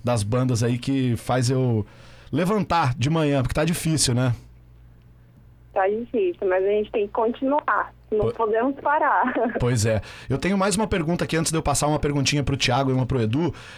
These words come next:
Speaker 1: é só o seguinte, ah,
Speaker 2: Ok.
Speaker 1: Yasmin, como que tem sido a reação do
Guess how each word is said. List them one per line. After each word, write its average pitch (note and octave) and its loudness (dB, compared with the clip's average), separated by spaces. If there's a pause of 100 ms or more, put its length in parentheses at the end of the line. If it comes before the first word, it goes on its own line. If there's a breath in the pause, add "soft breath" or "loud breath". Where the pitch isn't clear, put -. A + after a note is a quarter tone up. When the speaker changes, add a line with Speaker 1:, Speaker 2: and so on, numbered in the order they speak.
Speaker 1:
é B2+ 0
só D#3+ 2
o - 0
seguinte, C3+ 0
ah, C#3 2
Speaker 2:
Ok. - -6 (600 loud breath)
Speaker 1:
Yasmin, D#3 0
como A3+ -2
que C4+ -4
tem A3 0
sido D#3 0
a C#3+ 0
reação D#3 2
do C#3+ 0